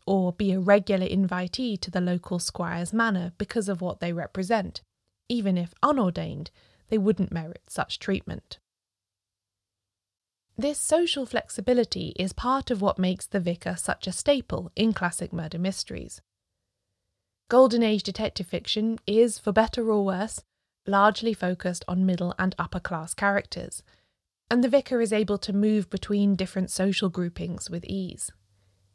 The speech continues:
They are included in the squire's country house party, but they're also present at the youth club's annual outing. The vicar is also supposed to be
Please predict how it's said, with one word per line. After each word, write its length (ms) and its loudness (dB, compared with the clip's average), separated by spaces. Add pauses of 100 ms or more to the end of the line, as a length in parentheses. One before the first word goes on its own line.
(260)
They 140 0
are 240 8
included 520 0
in 140 2
the 80 2
squire's 400 -2
country 320 -6
house 260 0
party, 460 -8 (160)
but 220 -4 (160)
they're 180 8
also 300 2
present 520 -6
at 200 -8
the 80 -4
youth 300 -4
club's 400 -8
annual 360 -6
outing. 420 -2 (2250)
The 100 -2
vicar 280 -2
is 120 2
also 260 -2
supposed 460 -6
to 60 -4
be 260 -6